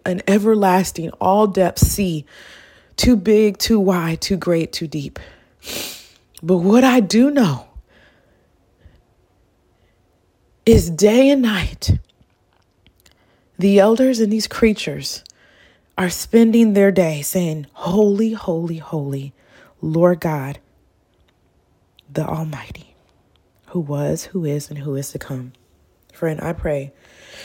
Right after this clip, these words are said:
this encourages you. Wherever you are, whatever your season is, whatever the marriage is going through,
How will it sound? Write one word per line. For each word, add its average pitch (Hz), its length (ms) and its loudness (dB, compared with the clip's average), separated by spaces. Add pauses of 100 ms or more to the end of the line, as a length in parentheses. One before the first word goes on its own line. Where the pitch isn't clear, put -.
(600)
this 175 260 -4
encourages 147 1000 -8
you. 131 320 -12 (920)
Wherever 170 260 -2
you 208 220 -2
are, 170 260 -8 (360)
whatever 151 340 -4
your 196 160 -2
season 165 420 -6
is, 147 360 -12 (420)
whatever 156 440 -4
the 185 100 -4
marriage 160 380 -6
is 147 80 -10
going 147 300 -10
through, 131 360 -10